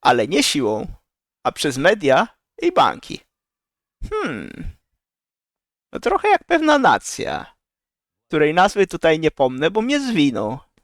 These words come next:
Hmm. Władca umysłu nakłaniał ludzi, oferując utopię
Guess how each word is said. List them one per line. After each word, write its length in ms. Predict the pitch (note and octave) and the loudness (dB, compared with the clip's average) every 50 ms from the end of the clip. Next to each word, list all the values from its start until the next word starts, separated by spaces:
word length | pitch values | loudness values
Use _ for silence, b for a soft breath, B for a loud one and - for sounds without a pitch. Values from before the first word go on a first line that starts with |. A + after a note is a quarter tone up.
| _ _ | _ _
Hmm. 400 | - B3 - - - - - F#3+ - _ _ _ _ _ _ _ _ _ _ _ _ _ _ _ _ _ _ _ _ _ _ _ _ _ _ _ _ _ _ _ _ _ _ _ _ _ _ _ - | -10 -10 -10 -10 -12 -16 -18 -18 -18 _ _ _ _ _ _ _ _ _ _ _ _ _ _ _ _ _ _ _ _ _ _ _ _ _ _ _ _ _ _ _ _ _ _ _ _ _ _ _ 0
Władca 480 | C#3+ F#3 B3+ D4 - - - B3 F#3+ | 4 4 4 4 4 2 4 4 4
umysłu 680 | F3+ E3 E3+ A#3 C#4+ - - - - A2 - - - B B B B B B _ _ _ _ _ _ _ _ _ - | 4 2 0 0 -2 -2 -4 -6 -6 -4 -4 -6 -8 B B B B B B _ _ _ _ _ _ _ _ _ 0
nakłaniał 500 | C#3 E3+ - - A#3 A#3 C4+ C4 A3 F#3 | 0 0 0 2 2 2 4 2 2 2
ludzi, 420 | F#3+ G#3+ G#3 - - G3+ G3 - | 0 -2 -2 -2 -4 -4 -2 -4
oferując 500 | - E3 - F3 F3 F#3 F#3 F3 E3+ - - | -4 0 0 0 0 0 -2 -4 -8 -8 -8
utopię 680 | D#3+ D3 - - F#3+ G3 - - - A2+ D#2+ - - | -8 -6 0 2 2 2 0 -2 -2 -2 -2 -2 -4